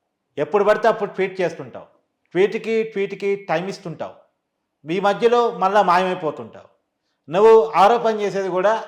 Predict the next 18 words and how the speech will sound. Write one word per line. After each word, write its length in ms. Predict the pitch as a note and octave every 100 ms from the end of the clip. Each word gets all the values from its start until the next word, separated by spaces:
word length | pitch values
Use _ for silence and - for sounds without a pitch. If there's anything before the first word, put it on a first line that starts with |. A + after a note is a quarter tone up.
| - _
త్రివిక్రమ్ 380 | F#3+ F#3+ F#3+ F3+
శ్రీనివాసు, 720 | E3+ D#3+ D#3+ D#3+ D#3+ D#3+ - _ _
కొద్ది 180 | F#3 F#3
సెలబ్రిటీ 420 | F#3+ G#3+ G#3+ G#3
హోదా 260 | F#3 F3+ E3+
ఉన్న 120 | E3
వాళ్ళ 120 | D#3
మీద 120 | D#3 G#3 F#3+ - D3
ఆరోపణ 320 | F#3 F#3+ F3
చేస్తా 280 | D3+ D3 D3+
ఉంటావు. 380 | D3 F#3+ G#3+ - _ _ -
అది 160 | E3+ A3
కూడా 480 | A#3+ A#3+ B3+ A#3 - - _ -
ఏదైనా 200 | E3 G3
సందర్భం 440 | F3 E3 A3 A#3+ A3+
వచ్చినప్పుడే 360 | G#3+ D#3+ D#3+
చేస్తూ 340 | D#3 D3+ - C3+
ఉంటావు. 320 | A2+ -